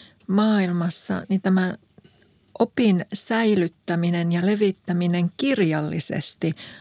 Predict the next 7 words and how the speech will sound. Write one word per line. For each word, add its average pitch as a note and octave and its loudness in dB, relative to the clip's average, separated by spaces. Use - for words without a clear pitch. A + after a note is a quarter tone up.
alkaa F#3 0
mitä F3+ 0
ilmeisemmin F3 0
tulla E3+ -2
tärkeämpään F3+ 0
asemaan, F3+ -2
koska - 0